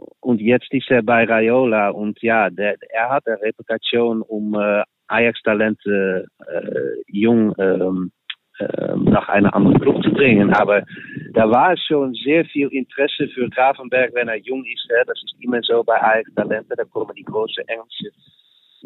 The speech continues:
englische, äh, Clubs, ähm, die, die, die wollen ihn holen. Und er ist, äh, er ist immer Ajax treu geblieben. Jetzt, äh,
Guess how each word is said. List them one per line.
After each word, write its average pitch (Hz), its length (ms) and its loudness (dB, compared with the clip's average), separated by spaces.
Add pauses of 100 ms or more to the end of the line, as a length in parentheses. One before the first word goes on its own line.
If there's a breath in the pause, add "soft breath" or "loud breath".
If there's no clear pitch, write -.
(140)
englische, 127 580 2
äh, 117 180 2
Clubs, 143 300 2 (220)
ähm, 113 580 2 (320)
die, 113 300 -8
die, 110 200 -2
die 113 220 0
wollen 123 300 4
ihn 120 160 4
holen. 127 420 6
Und 107 220 -2
er 107 160 0
ist, - 280 -8
äh, 113 200 2 (580)
er 95 220 -6
ist 107 200 -6
immer 131 380 4
Ajax 117 340 2
treu 123 240 2
geblieben. 127 500 2
Jetzt, 127 340 0
äh, 113 320 2